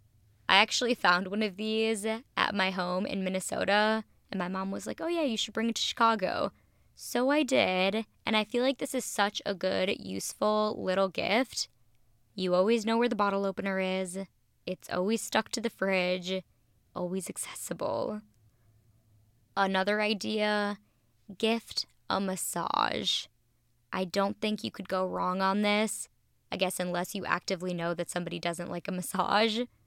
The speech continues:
which honestly, I do know some people that don't like massages. But I think a lot of people also do like them. So I think it's a really nice gift.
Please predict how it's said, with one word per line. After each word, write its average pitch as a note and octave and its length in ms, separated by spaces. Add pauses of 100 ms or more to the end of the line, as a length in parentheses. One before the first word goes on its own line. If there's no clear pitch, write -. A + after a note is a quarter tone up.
(260)
which - 300
honestly, C#4 420
I A3+ 120
do G#3 140
know F3+ 120
some F3+ 180
people F3+ 240
that F3 140
don't - 180
like - 160
massages. - 640 (480)
But D#4 500 (560)
I A#3+ 120
think D4 260
a C4 60
lot A#3 160
of A3+ 60
people - 260
also G#3+ 340
do F3+ 300
like F#3+ 320
them. A3 500 (720)
So - 100
I G3+ 80
think A#3 200
it's A#3 120
a F#3+ 80
really F#3+ 360
nice G#3+ 260
gift. F3+ 560